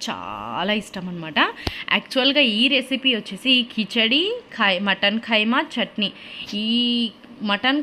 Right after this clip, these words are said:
ఖైమా, కిచడీ వచ్చేసి మా అత్తగారి దగ్గర చూసి నేర్చుకున్నానండి నేను. వాళ్ళ అమ్మ చేతితో ఈ కిచడీ ఖైమా అనేది మా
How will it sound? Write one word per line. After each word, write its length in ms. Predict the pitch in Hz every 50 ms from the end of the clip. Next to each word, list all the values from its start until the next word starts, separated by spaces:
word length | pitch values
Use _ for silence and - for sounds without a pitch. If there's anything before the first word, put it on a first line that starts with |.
| 294
ఖైమా, 340 | 285 277 254 262 262 277 302 339 311 -
కిచడీ 340 | 247 226 233 240 233 233 262 240
వచ్చేసి 360 | 214 214 - 220 202 - 285 285 285
మా 80 | 247 185 165
అత్తగారి 520 | - - - 190 190 202 196 196 190 202 185 190
దగ్గర 200 | 175 170 196 190 - -
చూసి 240 | 208 214 - 254 240 226
నేర్చుకున్నానండి 800 | 196 185 185 - - - 202 190 180 175 170 170 165 160 156 160 180
నేను. 180 | 170 165 208 294 403 480 - - - - - - - - - - - - - - 233 196
వాళ్ళ 160 | 190 180 180 185 175 170
అమ్మ 160 | 170 175 202 208 202
చేతితో 340 | - 226 208 185 208 202 220 226 220 214
ఈ 20 | 202 -
కిచడీ 420 | - 214 185 - 202 190 185 196 208 202 -
ఖైమా 280 | 208 190 180 185 185 175 175
అనేది 200 | 175 180 202 262 254 226
మా 100 | 190 175